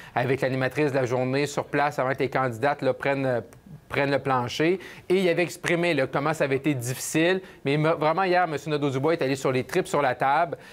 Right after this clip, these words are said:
euh, à dire qu'il avait même pensé ne pas se représenter comme co-porte-parole.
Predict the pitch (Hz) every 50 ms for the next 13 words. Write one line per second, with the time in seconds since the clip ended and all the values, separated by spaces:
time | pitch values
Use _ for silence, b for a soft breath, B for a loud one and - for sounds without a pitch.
0 | B B B - 127 127 127 127 131 113 131 131 127 107 131 156 156 156 - 139
1 | 135 127 131 135 147 147 127 - - 180 165 165 151 147 135 - 165 160 147 -
2 | - 170 160 - 147 131 123 147 147 - 160 165 139 151 143 139 - 160 160 156
3 | - 143 127 123 123 - - 160 151 151 - - 156 - - 139 120 117 131 151
4 | 175 214 190